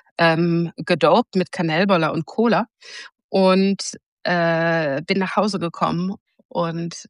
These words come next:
dann hat's mich natürlich total umgehauen. Und jetzt muss der ganze Rotz, der da irgendwo in meinem Kopf sitz-, sitzt und in meinem Körper sitzt, erst mal wieder raus.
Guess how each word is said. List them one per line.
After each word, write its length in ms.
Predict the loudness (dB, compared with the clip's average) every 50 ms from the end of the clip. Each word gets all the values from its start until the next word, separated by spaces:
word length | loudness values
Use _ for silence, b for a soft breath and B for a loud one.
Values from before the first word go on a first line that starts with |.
| _ _ -8
dann 200 | -8 -8 -6 -6
hat's 200 | -8 -8 -8 -10
mich 140 | -14 -14 -12
natürlich 360 | -12 -12 -10 -10 -10 -12 -10
total 580 | -12 -12 -12 -6 -4 -2 -2 0 -2 -2 -4 0
umgehauen. 640 | 2 4 4 4 4 2 2 2 2 2 2 0 -2
Und 160 | -6 -6 -2 -2
jetzt 180 | -2 -2 -2
muss 140 | -6 -6 -2
der 100 | -2 -2
ganze 360 | 0 0 -2 0 0 0 0
Rotz, 360 | 2 2 -2 -2 -4 -14 -10 -6
der 140 | -4 -4 -2
da 100 | -2 -2
irgendwo 360 | -2 -2 -2 -2 -2 -4 -4
in 100 | -6 -4
meinem 220 | -4 -6 -6 -8 -8
Kopf 260 | -6 -8 -8 -8 -8
sitz-, 400 | -12 -12 -12 -12 -14 -16 -20 -20 -16
sitzt 380 | -8 -6 -6 -6 -6 -8 -14
und 120 | -12 -12 -10
in 80 | -10 -8
meinem 200 | -8 -8 -10 -8
Körper 280 | -6 -6 -2 -2 -2 -4
sitzt, 220 | -4 -8 -10 -8 -4
erst 240 | -2 -2 -2 -2 -6
mal 120 | -6 -6
wieder 140 | -2 -4 0
raus. 320 | 0 0 0 -2 -6 -10